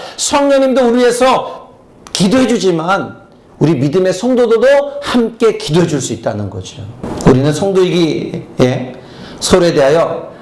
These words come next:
아무 책임을 가지지 않아도 되는 관계가 아니라는 거예요. 그러니까 공동체 안에서 서로의 관계성에, 성도의 관계성을 가지고 있기 때문에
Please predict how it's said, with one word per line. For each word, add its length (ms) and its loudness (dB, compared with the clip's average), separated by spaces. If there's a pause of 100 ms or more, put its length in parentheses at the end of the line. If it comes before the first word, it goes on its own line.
(120)
아무 400 0
책임을 480 0
가지지 320 -2
않아도 720 -2
되는 260 -2
관계가 440 -4
아니라는 460 -6
거예요. 360 -12 (800)
그러니까 360 2 (440)
공동체 760 2
안에서 800 0 (140)
서로의 680 0
관계성에, 760 0
성도의 580 0
관계성을 680 -2
가지고 380 -2
있기 300 -4
때문에 580 0